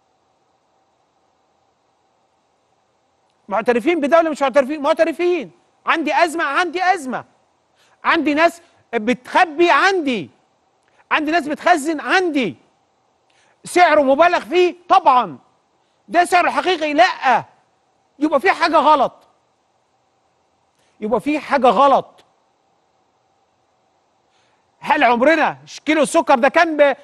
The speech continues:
ب-، بتلاتين قرش؟ زمان. وجنيه ور-، وجنيه وربع.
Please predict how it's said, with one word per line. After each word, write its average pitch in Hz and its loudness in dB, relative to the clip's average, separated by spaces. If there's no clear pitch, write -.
ب-، 254 0
بتلاتين 269 0
قرش؟ 320 0
زمان. 311 0
وجنيه 285 2
ور-، 302 6
وجنيه 285 2
وربع. 320 2